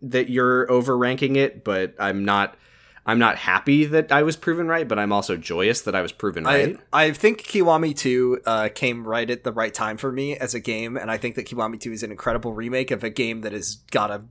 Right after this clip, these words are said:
Speaker 2: real busted up story.
Speaker 1: Mm-hmm.
Speaker 2: Uh,
Speaker 1: Anyway.
Speaker 2: Yeah.
Speaker 1: Sorry, you started talking about Yakuza, and I forgot where I was.
Speaker 2: Yeah, I know, right? <laughs>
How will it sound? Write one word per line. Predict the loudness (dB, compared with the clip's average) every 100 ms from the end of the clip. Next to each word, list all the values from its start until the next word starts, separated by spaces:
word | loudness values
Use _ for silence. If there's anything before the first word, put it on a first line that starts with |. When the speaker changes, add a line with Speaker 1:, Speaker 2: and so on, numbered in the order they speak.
| -18 -12
Speaker 2:
real | -2 0 0
busted | -2 -4 -2 -6
up | -6
story. | -6 -4 -4 -6 -10 -8
Speaker 1:
Mm-hmm. | -6 -6 -6 -6
Speaker 2:
Uh, | -2 2
Speaker 1:
Anyway. | 4 4 0 -6 _ _ _ _
Speaker 2:
Yeah. | -4 -4 -4 _ _ _
Speaker 1:
Sorry, | 0 2 2 0
you | 0
started | 6 4 6
talking | 4 4
about | 2
Yakuza, | 2 0 -2 -6
and | -4
I | -4
forgot | -2 -2 -2
where |
I | -2
was. | -2 2
Speaker 2:
Yeah, | 2
I | 2
know, | 0 -6
right? | -8 -12 -6
<laughs> | 2 2 4 4 4 -2